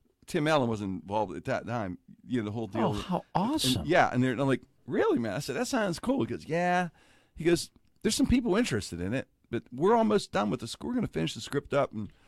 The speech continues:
Speaker 1: sure, like, <laughs> a year later, man, I'm like, "Oh my God, Steve and Leo, there's, there's their movie." That's, oh, it's kinda weird
Speaker 2: It's
Speaker 1: thing.
Speaker 2: just classic.
Speaker 1: It's a weird
Speaker 2: I
Speaker 1: thing.
Speaker 2: mean,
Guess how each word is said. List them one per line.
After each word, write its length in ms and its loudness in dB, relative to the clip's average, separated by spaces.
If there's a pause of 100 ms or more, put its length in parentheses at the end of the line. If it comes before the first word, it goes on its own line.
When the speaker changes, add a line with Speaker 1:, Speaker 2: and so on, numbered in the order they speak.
(280)
Speaker 1:
sure, 260 -4
like, 200 4
<laughs> 120 2
a 40 6
year 280 6
later, 360 4
man, 360 -4 (380)
I'm 100 6
like, 100 2
"Oh 220 4
my 80 0
God, 360 0
Steve 300 -6
and 120 -2
Leo, 320 -4
there's, 240 -8 (720)
there's 200 4
their 140 6
movie." 580 6
That's, 260 0
oh, 120 0
it's 120 -4
kinda 180 0
weird 200 -2
Speaker 2:
It's 80 4
Speaker 1:
thing. 40 -2
Speaker 2:
just 180 0
classic. 300 2
Speaker 1:
It's 80 0
a 20 4
weird 160 4
Speaker 2:
I 60 4
Speaker 1:
thing. 80 4
Speaker 2:
mean, 360 2